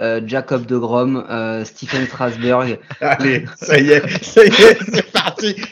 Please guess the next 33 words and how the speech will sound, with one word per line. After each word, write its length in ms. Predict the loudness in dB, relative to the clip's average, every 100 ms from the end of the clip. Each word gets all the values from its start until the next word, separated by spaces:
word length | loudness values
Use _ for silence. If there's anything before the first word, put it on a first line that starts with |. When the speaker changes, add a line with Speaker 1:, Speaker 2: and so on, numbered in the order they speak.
| -6
Speaker 2:
Il 140 | -2 -2
fallait 400 | 0 2 2 2
bien 240 | 4 2
qu'il 140 | 2 -2
y 40 |
en 60 | -4
ait 100 | -6
qui 120 | -6
en 80 | -6
prennent. 280 | -4 -4 -6 -16 -2
Non, 180 | 4 4
mais 100 | 4
c'est 140 | 0
important 480 | 0 0 0 -2 -6
parce 160 | -8 -6
que 100 | -6
c'est 180 | -6 -6
pareil 360 | -4 -4 -6
sur 220 | -6 -6
les, 180 | -2 2
euh, 160 | 4 4 -2 -18 -20
sur 280 | -18 -2 0
le, 160 | 2 2
le 140 | 2
mode 500 | 2 0 0 0 0
de, 540 | 2 2 2 0 -2 -6 _
de 220 | 0 2
choix 340 | 2 2 2 2
qu'on 200 | 2 -2
te 140 | 0
donne 460 | 0 2 4 4 4
en 100 | -2
fait. 340 | -4 -8 -8